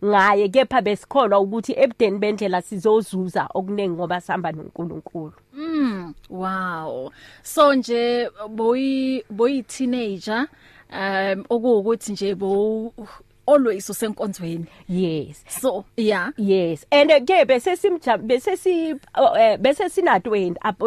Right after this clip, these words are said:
Speaker 1: eh, bil-, bese si-,
Speaker 2: Oh.
Speaker 1: yeah. Bese ngasama teenager. Uh, it
Speaker 2: Yeah.
Speaker 1: wa-, it's not long, long ago. It's,
Speaker 2: Mm-hmm.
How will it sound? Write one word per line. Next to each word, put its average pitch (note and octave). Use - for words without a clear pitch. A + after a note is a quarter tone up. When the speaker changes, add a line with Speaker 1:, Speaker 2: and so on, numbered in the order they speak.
Speaker 1:
eh, A3
bil-, G3
bese A#3
si-, C4+
Speaker 2:
Oh. C4+
Speaker 1:
yeah. G#3
Bese D4+
ngasama G#3+
teenager. G#3+
Uh, B3+
it A#3+
Speaker 2:
Yeah. G#3
Speaker 1:
wa-, -
it's C#4+
not E4+
long, G3
long G#3+
ago. F3
It's, A3
Speaker 2:
Mm-hmm. G#3+